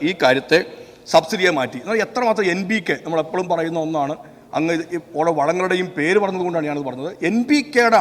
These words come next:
അളവിൻ്റെ അടിസ്ഥാനത്തിൽ നമുക്കിതിനകത്ത് സബ്സിഡി ഏർപ്പെടുത്തണം എന്നൊരു പുതിയ പരിപാടി കൊണ്ടുവന്നു. അതാണ് ഇപ്പം നിൽക്കുന്ന ഈ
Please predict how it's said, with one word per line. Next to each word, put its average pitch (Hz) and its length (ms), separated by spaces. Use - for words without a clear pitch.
അളവിൻ്റെ 220 380
അടിസ്ഥാനത്തിൽ 147 520
നമുക്കിതിനകത്ത് 170 600
സബ്സിഡി 185 360
ഏർപ്പെടുത്തണം 156 540
എന്നൊരു 151 260
പുതിയ 156 280
പരിപാടി 135 260
കൊണ്ടുവന്നു. 123 300
അതാണ് 175 280
ഇപ്പം 262 300
നിൽക്കുന്ന 147 300
ഈ 180 40